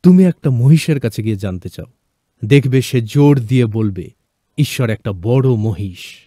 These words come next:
হয়তো তার চারটে শিং।" তোমরা ইদি আমিনকে চেনো? ইদি আমিনের নাম শুনেছ? ইউগান্ডার সেই মানুষটি?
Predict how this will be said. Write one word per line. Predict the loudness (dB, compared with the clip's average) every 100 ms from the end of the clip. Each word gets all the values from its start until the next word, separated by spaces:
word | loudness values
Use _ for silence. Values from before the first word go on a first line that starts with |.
| _ _ _ _ _ _ _ _ _ _
হয়তো | -4 -2 0
তার | -2 -2 -4
চারটে | -6 -6 _ -4
শিং।" | -4 -4 -4 -4 -6 -14 _ _ -20 -20 -20 -20 -20 -20 -20 -20 -20 -20 -16 -16 -16 _ -20 _ -20 -20 -20 -20 -20 -20 _ _ _ _ _ _ _ _ _ _ _ _ _ _ _ _ _ _ _ _ -4
তোমরা | -2 -2 -2
ইদি | -2 2 2
আমিনকে | 4 2 -2
চেনো? | -4 -6 -6 -10 _ -6
ইদি | 0 2
আমিনের | 2 0 -2
নাম | -4
শুনেছ? | -4 -6 -8 -10 -20 _ _ _ _ -4
ইউগান্ডার | 0 4 2 2
সেই | -2 -2
মানুষটি? | -2 -4 -8 -12